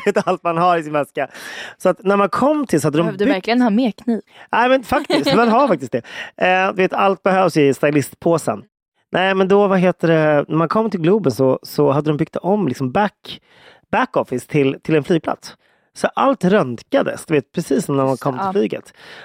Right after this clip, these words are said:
Speaker 1: Och man fick stå där i kö och så kom det så här små, små människor med någon sorts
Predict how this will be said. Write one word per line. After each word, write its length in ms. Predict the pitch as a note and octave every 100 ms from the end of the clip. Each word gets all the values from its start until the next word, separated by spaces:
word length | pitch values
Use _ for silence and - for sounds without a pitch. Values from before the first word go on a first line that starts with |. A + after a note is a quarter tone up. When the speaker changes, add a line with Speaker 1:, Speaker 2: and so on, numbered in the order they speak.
| -
Speaker 1:
Och 140 | F3+
man 140 | E3+ E3
fick 120 | D#3+
stå 240 | - D#3+
där 100 | C#3+
i 60 | C#3+
kö 260 | - C#3+ B2+
och 160 | B2+
så 80 | C#3
kom 180 | D3+ C3+
det 80 | A#2+
så 80 |
här 120 | C3 B2
små, 320 | C3+ B2+ A#2 - _ - - _ _ _
små 100 | D3+
människor 320 | D3 C3+ C3
med 80 | C3
någon 80 | B2+
sorts 200 | C3